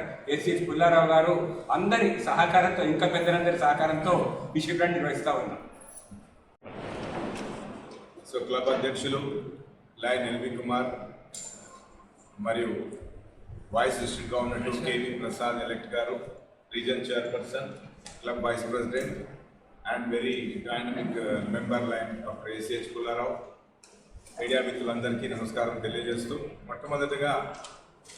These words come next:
Speaker 2: ఈ యొక్క క్యాన్సర్ నిర్ధారణ శిబిరానికి నన్ను క్యాంప్ కోఆర్డినేటర్గా, ప్రాజెక్ట్ కోఆర్డినేటర్గా నియమించినటువంటి అధ్యక్షుల వారికి,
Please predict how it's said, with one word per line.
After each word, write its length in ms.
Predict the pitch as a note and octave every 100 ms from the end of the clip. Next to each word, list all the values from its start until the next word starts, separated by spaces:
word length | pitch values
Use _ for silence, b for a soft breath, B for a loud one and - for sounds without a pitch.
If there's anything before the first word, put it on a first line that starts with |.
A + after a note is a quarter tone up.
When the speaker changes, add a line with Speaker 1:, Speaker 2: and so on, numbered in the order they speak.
| -
Speaker 2:
ఈ 60 | B2
యొక్క 240 | C3 B2+ C3 - - - - - - - - - - - - -
క్యాన్సర్ 500 | A#2 C3 C#3+ D3+ D3 -
నిర్ధారణ 500 | B2+ B2 C#3+ D3 C#3+
శిబిరానికి 680 | C3+ C3 C3 C3+ C3+ C3+ C#3+ - B2+ -
నన్ను 220 | A#2+ A#2+ B2+ G#2 - - -
క్యాంప్ 300 | B2 C3 - A#2
కోఆర్డినేటర్గా, 680 | C3 C3 B2 A#2+ A#2+ B2+ C3
ప్రాజెక్ట్ 540 | - B2+ C3 C3+ -
కోఆర్డినేటర్గా 600 | C3 B2 B2 A#2 A#2 A#2 G#2+ - - - - - - - - - - -
నియమించినటువంటి 760 | B2 C#3+ D#3 D#3 D3 C#3 C3+ B2
అధ్యక్షుల 400 | A#2 C3+ A2+ C3+
వారికి, 360 | C3 C3 C3+